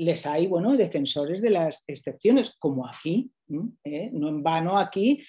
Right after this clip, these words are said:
eh, está funcionando la jurisprudencia mucho porque en general la mayor parte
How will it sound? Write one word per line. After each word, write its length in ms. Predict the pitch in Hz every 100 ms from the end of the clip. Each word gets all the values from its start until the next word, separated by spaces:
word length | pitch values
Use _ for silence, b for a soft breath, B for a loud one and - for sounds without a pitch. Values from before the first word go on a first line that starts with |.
| B B -
eh, 320 | 165 170 165
está 300 | 165 - 175
funcionando 760 | 165 180 170 185 180 190 202 190
la 120 | 170
jurisprudencia 640 | 175 170 - 175 175 202
mucho 240 | 196 214 285
porque 220 | 277 185
en 80 | 156
general 500 | - 151 143 147 202
la 80 | 220
mayor 360 | 165 156 151 -
parte 540 | 170 170 - 220 262